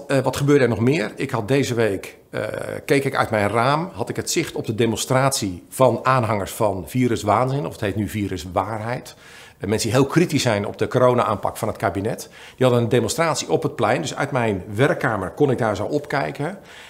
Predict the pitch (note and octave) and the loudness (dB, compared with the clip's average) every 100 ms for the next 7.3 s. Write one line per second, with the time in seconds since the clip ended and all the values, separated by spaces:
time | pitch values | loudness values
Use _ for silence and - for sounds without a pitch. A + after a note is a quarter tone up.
0 | - - - - B2+ A#2 A2 A2 C#3 C3+ | -20 -20 -16 -2 2 2 0 0 0 2
1 | - G3+ - B2+ F3+ F#3+ F#3+ - B2+ A#2+ | 4 2 4 2 2 0 -4 0 0 2
2 | A2+ A#2+ D#2 C#2 - C3 C3 F3+ E3 - | 2 2 0 -8 -4 0 2 0 -2 -6
3 | C#3 - A2 - A#2+ C3+ - G3+ C4+ - | -6 -4 -4 -2 0 0 0 -4 -8 -10
4 | - F2+ F#2 - F#2+ G2+ G2+ G2 G#2 G2+ | -10 -8 -8 -8 -6 -4 -2 -2 -2 -4
5 | - - A#2+ C3+ B2 A#2 G#2 - B2 - | -4 -2 0 0 -2 -2 -4 -4 -4 -2
6 | G#2+ G2 F#2+ F#2 B2+ B2+ F#2+ - - A#2+ | -2 -4 -2 0 -2 -2 -8 -8 -2 0
7 | - E3+ | 0 -4